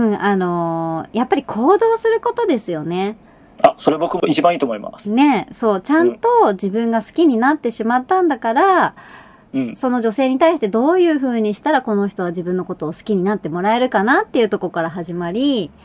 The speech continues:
Speaker 2: うん、
Speaker 1: うん、
Speaker 2: うん。
Speaker 1: そういう行動を起こすこと。
Speaker 2: はい。
Speaker 1: うん。それでコミュニケーションを取っていって、
Speaker 2: うん。
Speaker 1: で、まあ、デートに誘ったりとか、
Speaker 2: はい。
Speaker 1: うん、そうやって進めていかないと何も始まらないので、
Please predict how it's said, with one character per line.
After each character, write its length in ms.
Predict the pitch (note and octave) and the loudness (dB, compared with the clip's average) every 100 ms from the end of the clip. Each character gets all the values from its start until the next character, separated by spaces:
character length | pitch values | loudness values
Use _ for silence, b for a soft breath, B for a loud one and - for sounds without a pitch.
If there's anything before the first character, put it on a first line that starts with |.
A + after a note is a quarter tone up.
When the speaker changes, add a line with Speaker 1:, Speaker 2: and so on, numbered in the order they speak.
| b b b | b b b
Speaker 2:
う 60 | C#4+ | 0
ん、 200 | B3+ G#3 | 0 0
Speaker 1:
う 40 | |
ん、 80 | B3+ A3+ | 0 0
Speaker 2:
う 20 | |
ん。 60 | A#3 | 0
Speaker 1:
そ 240 | B3+ A#3+ | 2 2
う 60 | B3 | 2
い 160 | C#4 E4 | 2 0
う 80 | A#3+ | 0
行 400 | - B3 B3+ C4 | -4 -2 0 2
動 340 | C4+ C4 - | 2 2 0
を 60 | G#3+ | -2
起 60 | |
こ 120 | G3+ F#3+ | -2 -8
す 100 | - | -8
こ 140 | - | -10
と。 400 | - E3+ G3+ - B B B B - - | -8 -6 -4 -4 B B B B -14 0
Speaker 2:
は 220 | - A2 | 0 0
い。 100 | - | -2
Speaker 1:
う 80 | - | -2
ん。 380 | G#3 G3 E3 F3+ - | 0 0 -4 -10 -6
そ 140 | D#4 | 0
れ 120 | G4 | 2
で 60 | G4+ B4 G#4 | 2 0 0
コ 80 | A#3+ | 2
ミ 80 | A3+ | 0
ュ 20 | |
ニ 100 | G#3+ | 0
ケ 140 | A#3 A3+ | 0 0
ー 20 | |
シ 100 | A3+ | 0
ョ 40 | |
ン 20 | F#3+ | -4
を 80 | |
取 180 | F#3 G#3 | -4 -6
っ 20 | |
て 160 | - G3 | -6 -6
い 60 | F3+ | -6
っ 40 | |
て、 680 | - - A4 A#4+ A4+ C#4 E3 B B B B - | -8 -4 0 2 4 4 0 B B B B -6
Speaker 2:
う 60 | C4+ | 0
ん。 220 | B3 A#3 | 0 -2
Speaker 1:
で、 180 | G4 G#4 | 0 2
ま 100 | B3 | 4
あ、 40 | |
デ 160 | G3 G3+ | 2 0
ー 20 | |
ト 80 | F3+ | 0
に 100 | F3+ | -4
誘 240 | G3 F#3 F#3+ | -4 -6 -6
っ 20 | |
た 160 | F3 G3 | -4 -4
り 100 | F3+ | -6
と 140 | E3+ | -6
か、 500 | - D#4+ F#4+ D4+ E3+ B B B B - | 0 2 4 2 -2 B B B B -4
Speaker 2:
は 220 | - B3 | 0 2
い。 20 | |
Speaker 1:
う 60 | A3+ | 2
ん、 100 | G#3+ | 0
そ 120 | A#3 | 2
う 20 | |
や 60 | D#4+ | 2
っ 20 | |
て 60 | D#4+ | 2
進 280 | - A#3+ D#4 | -4 2 4
め 100 | F4+ | 6
て 100 | F#4 | 4
い 60 | E4+ | 2
か 120 | F4 | 4
な 120 | E4+ | 4
い 60 | E4 | 4
と 60 | G3+ | 2
何 240 | F#3+ G#3 | 2 4
も 80 | B3+ | 4
始 260 | C4 B3+ C4+ | 4 2 4
ま 120 | C4+ | 4
ら 120 | C#4 | 4
な 120 | C#4+ C#4+ | 4 2
い 60 | |
の 140 | G3+ E3 | 0 -2
で、 420 | G3 G#3 F#3 | 0 0 0